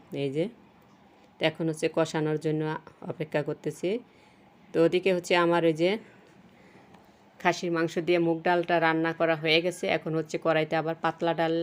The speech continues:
রান্না করতেছি, মুসুরির ডাল আর কি। তো মুসুরির ডালটা রান্না করতেছি। মুসুরির ডালটা কিন্তু সবারই লাগ-, লাগে, সবাই চায় পাতলা ডালটা সব কিছু খাওয়ার পরে, এর জন্য পাতলা ডাল রান্না করলাম।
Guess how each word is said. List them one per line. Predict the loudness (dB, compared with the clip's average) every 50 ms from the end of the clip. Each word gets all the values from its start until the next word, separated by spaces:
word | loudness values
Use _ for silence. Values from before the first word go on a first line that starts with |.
| -2 0
রান্না | 0 0 0 0 -2 -4
করতেছি, | -6 -8 -8 -6 -6 -4 -4 -2
মুসুরির | -2 -2 -2 0 0 0 0 0 -2
ডাল | -2 -2 -2 0 -2
আর | -2 -4
কি। | -4 -4 -4 -4 -4 -6 -12 -20 -20 -20 -20 -20 -20 -20 -20 _
তো | -4 -4 -2
মুসুরির | -2 -2 -2 0 0 0 2 2
ডালটা | 2 2 2 2 0 0 2
রান্না | 4 4 4 2 0
করতেছি। | -2 -4 -4 -4 -6 -4 -4 -4 -4 -4 -4 -6 -10 -14 -20 _ _ _ _ _ -2
মুসুরির | -2 0 2 2 0 2 2
ডালটা | 2 2 0 0 -2 -2 -2
কিন্তু | 0 -2 -2 -2 -2 -4 -4 -2 -4
সবারই | -4 -2 0 0 2 2 2 2 2 2
লাগ-, | 2 2 2 0 0 -2 -8 -20 -20 -20 -14 -8 -4
লাগে, | -2 0 0 0 0 0 0 -2 -2 -2 -4
সবাই | -8 -4 -4 -2 0 0 -2 -2 -4
চায় | -4 -4 -2 -2 -2 -2 -2
পাতলা | -4 -4 -4 -2 -2 -2
ডালটা | -2 -2 -2 -4 -4 -4 -2 -2 -2 -2
সব | -4 -8 -10 -10 -8
কিছু | -10 -10 -10 -10
খাওয়ার | -10 -6 -4 -4 -4 -4
পরে, | -4 -6 -4 -4 -4 -6 -8 -14 -20 -20 -20 -20 -20 -20 -16 -8 -4
এর | -4 -2
জন্য | -2 -2 -2 -2 -2
পাতলা | -2 -4 -4 -2 -2 -4
ডাল | -2 -2 -2 -4 -4
রান্না | -4 -4 -4 -4 -6 -8
করলাম। | -8 -8 -6 -6 -6 -6 -6 -4 -6